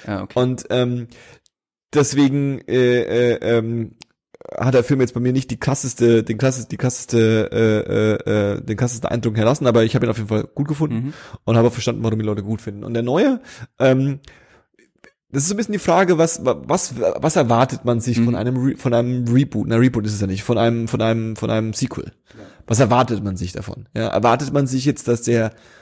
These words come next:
Speaker 2: dem Alten treu bleibt? Erwartet man sich, dass er den Alten neu erfindet? Erwartet, was erwartet man sich? Dass er, der genauso wieder alles bloß größer und fetter?
Speaker 1: Mhm.
Speaker 2: Und, ähm,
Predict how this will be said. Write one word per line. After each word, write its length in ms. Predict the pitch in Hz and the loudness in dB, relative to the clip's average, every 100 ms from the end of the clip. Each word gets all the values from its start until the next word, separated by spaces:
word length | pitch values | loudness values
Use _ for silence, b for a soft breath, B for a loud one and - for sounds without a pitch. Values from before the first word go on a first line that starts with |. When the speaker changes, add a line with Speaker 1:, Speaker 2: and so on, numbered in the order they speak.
| b b b - | b b b -2
Speaker 2:
dem 160 | 117 110 | 0 2
Alten 400 | 107 117 135 113 | 2 2 0 -6
treu 260 | - 104 | -2 0
bleibt? 460 | 117 135 143 - _ _ _ _ _ _ _ _ | 2 2 0 -6 _ _ _ _ _ _ _ _
Erwartet 380 | - 113 117 120 | 0 4 4 2
man 140 | 123 110 | 0 0
sich, 180 | 117 | 0
dass 180 | 120 110 | 2 2
er 160 | 110 110 | 2 2
den 180 | 110 107 | 0 -2
Alten 340 | 107 110 113 | 0 0 -2
neu 140 | 110 107 | -2 -2
erfindet? 540 | 101 135 139 156 - _ b b b b b - | -2 -4 -2 -4 -6 _ b b b b b -8
Erwartet, 380 | 104 110 113 - | 0 2 2 0
was 140 | 120 | 2
erwartet 320 | 127 123 117 90 | 4 2 2 -4
man 100 | 95 | -10
sich? 260 | 92 - - | -10 -12 -10
Dass 140 | 107 107 | -4 -2
er, 80 | |
der 220 | 135 127 107 | -2 0 0
genauso 300 | 117 123 131 | 2 2 2
wieder 160 | 127 | 2
alles 200 | 98 120 | 2 -2
bloß 180 | 117 113 | -4 -4
größer 380 | 113 123 123 123 | 2 2 2 0
und 200 | 110 107 | -2 -6
fetter? 440 | - 147 160 160 - | -6 -4 -4 -6 -6
Speaker 1:
Mhm. 260 | 120 120 139 - | -2 -2 -4 -6
Speaker 2:
Und, 280 | 120 120 113 | -2 0 2
ähm, 360 | 113 113 113 | 2 2 -2